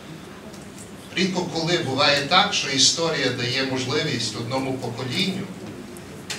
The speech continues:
взяти в руки славу. Ми починаємо кожен з наш-, з наших фор-, е, зібрань, кожні наші наради починаємо зі слів «Слава Україні!»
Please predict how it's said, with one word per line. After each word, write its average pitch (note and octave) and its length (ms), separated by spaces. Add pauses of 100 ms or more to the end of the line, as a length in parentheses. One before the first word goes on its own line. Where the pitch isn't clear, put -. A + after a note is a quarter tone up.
(1800)
взяти - 440
в C3+ 200
руки C#3+ 340
славу. A#2+ 640 (2250)
Ми C3 60
починаємо D#3 680
кожен D3 360
з B2 80
наш-, - 540 (100)
з A#2+ 120
наших C3+ 360 (100)
фор-, B2 220
е, A#2 360 (760)
зібрань, C3 720 (760)
кожні D#3 320
наші C#3+ 400
наради F3 400
починаємо C3+ 720
зі B2+ 180
слів D3+ 420
«Слава C3 680
Україні!» G2+ 480